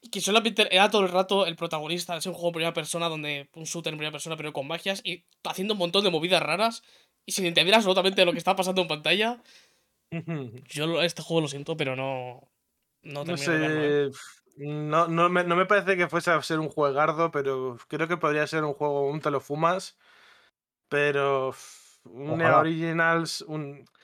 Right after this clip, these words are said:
Speaker 2: Están, eh, publicitándolo de una manera un poco rara. Sacaron la fecha muy cerca, no me acuerdo de qué anuncio fue, no sé si fue de una fecha tocha. Eh, ochenta pavos.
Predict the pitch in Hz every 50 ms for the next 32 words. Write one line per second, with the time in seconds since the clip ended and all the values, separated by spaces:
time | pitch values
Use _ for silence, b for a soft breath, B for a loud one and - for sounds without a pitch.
0 | b b b b 147 156 147 - 185 214 226 226 220 214 196 175 170 170 170 143
1 | 151 170 170 165 160 - 175 185 185 175 170 165 170 170 165 170 165 165 175 170
2 | 160 147 - 139 147 156 160 165 160 - 156 135 - 156 160 170 170 165 151 -
3 | - 156 147 - - 156 147 143 135 b b b b b - 143 156 151 151 160
4 | 151 - 165 151 151 156 151 139 147 151 160 156 151 139 151 147 147 151 147 -
5 | 147 135 139 - 139 147 147 143 147 139 147 143 147 147 143 139 139 135 135 135
6 | 139 147 143 139 - 143 143 - 143 131 - 131 143 143 - 156 143 143 147 147
7 | b b b b b b b b b 147 139 139 135 135 139 139 139 139 139 135
8 | 135 131 127 117 - _ _ _ _ _ 175 165 147 143 139 127 143 151 - 160
9 | 160 165 165 165 156 - 147 151 151 151 151 151 151 151 151 143 - -